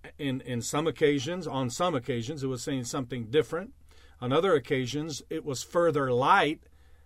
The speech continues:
uh, than what I had. And, uh, and still in, in other occasions, <laughs> I realized that, that I had been interpreting it wrong,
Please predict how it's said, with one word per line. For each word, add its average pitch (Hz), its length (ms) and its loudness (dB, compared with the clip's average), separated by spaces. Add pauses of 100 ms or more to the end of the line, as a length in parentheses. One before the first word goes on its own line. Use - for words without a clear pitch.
(300)
uh, 117 460 -4 (960)
than 135 300 2
what 139 160 2
I 117 140 0
had. 131 520 -4 (500)
And, 156 460 2
uh, 139 560 4
and 131 320 0
still 202 540 8
in, 143 400 0
in 135 400 -2 (100)
other 185 300 8
occasions, 143 640 0
<laughs> - 20 4
I 139 80 2 (260)
realized 190 640 0
that, 151 240 0 (380)
that 139 140 -4
I 175 140 2
had 185 180 -2
been 156 140 4
interpreting 175 560 0
it 165 120 2
wrong, 170 680 4